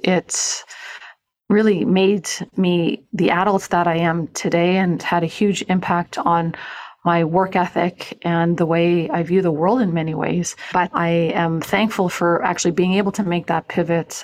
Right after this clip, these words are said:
at that point in my life, and, and thankful to have having had the experience to have been a dancer in the past. And yeah,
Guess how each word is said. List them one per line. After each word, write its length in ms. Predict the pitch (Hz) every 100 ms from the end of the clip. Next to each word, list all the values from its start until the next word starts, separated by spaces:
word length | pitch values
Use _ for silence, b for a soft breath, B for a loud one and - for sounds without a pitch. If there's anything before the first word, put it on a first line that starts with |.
| -
at 140 | 170
that 240 | 170 165
point 280 | - 190 170 170
in 100 | 185
my 140 | 170
life, 420 | 165 170 170 - -
and, 380 | 170 160 160 147
and 160 | 170
thankful 260 | 180 180 175
to 120 | 170
have 120 | 170
having 400 | - 165 170 170 - B
had 200 | - 185
the 80 | 180
experience 580 | 175 - 170 175 151 - B B -
to 80 | 202
have 120 | 175
been 160 | 208
a 80 | 254
dancer 500 | 208 151 165 - 156
in 180 | 160 170
the 80 | 170
past. 520 | - 156 160 - - -
And 420 | 180 165 165 160 - - -
yeah, 200 | 240 160